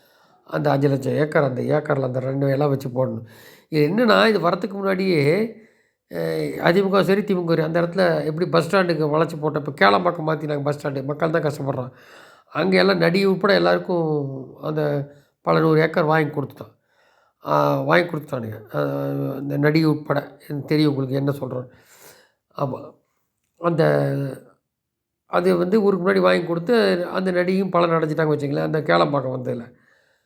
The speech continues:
அஹ் அரசியல்வாதி பலன் அடைவான். மக்கள் தான் இப்போ கூட்டம் கூட்டமா அலமோத வேண்டியது, கோயம்பாடை விட்டு. அதே கதை தான் பரந்தூர்ல முன்னாடியே வாங்கி வச்சுட்டாங்க. அஹ் இதுல கனிமொழியும் ரியல் எஸ்டேட் வாங்கியிருக்கா அப்படியா,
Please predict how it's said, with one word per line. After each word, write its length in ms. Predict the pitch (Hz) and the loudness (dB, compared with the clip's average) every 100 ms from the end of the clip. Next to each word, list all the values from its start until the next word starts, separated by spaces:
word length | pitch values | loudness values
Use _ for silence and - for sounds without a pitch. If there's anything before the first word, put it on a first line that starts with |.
| _ - | _ -10
அஹ் 220 | 254 262 | -2 2
அரசியல்வாதி 460 | 240 190 208 202 196 | 2 2 2 4 4
பலன் 220 | 180 165 | 2 0
அடைவான். 200 | 147 151 | -2 -2
மக்கள் 320 | 185 190 196 | -2 0 -2
தான் 100 | 180 | -2
இப்போ 220 | 165 165 151 | -6 -8 -8
கூட்டம் 360 | 170 165 151 | -6 -2 -2
கூட்டமா 300 | 147 147 185 208 - - _ _ _ | -2 0 0 0 -4 -20 _ _ _
அலமோத 400 | 165 170 160 156 | 2 4 4 4
வேண்டியது, 280 | 143 135 135 | 2 0 0
கோயம்பாடை 380 | 165 160 139 135 | 2 2 2 0
விட்டு. 180 | 131 - | -2 -2
அதே 280 | 160 190 175 | 0 0 0
கதை 180 | 151 | -2
தான் 200 | 143 196 | -2 -2
பரந்தூர்ல 760 | 156 170 175 165 165 190 143 151 | 0 -2 0 0 0 0 0 -2
முன்னாடியே 420 | 165 165 170 175 | -2 0 2 2
வாங்கி 300 | 151 156 151 | 2 0 -2
வச்சுட்டாங்க. 460 | 139 - 127 113 - _ _ _ - _ _ _ | -4 -6 -14 -14 -18 _ _ _ -20 _ _ _
அஹ் 140 | - 143 | -6 -2
இதுல 200 | 139 - | 0 -2
கனிமொழியும் 1080 | - 135 147 147 147 151 147 156 160 170 | -2 -2 0 0 0 0 0 0 2 0
ரியல் 300 | 165 151 160 | 0 -2 0
எஸ்டேட் 220 | 151 147 151 | 0 0 0
வாங்கியிருக்கா 260 | 151 147 | 0 0
அப்படியா, 260 | 151 151 | -2 0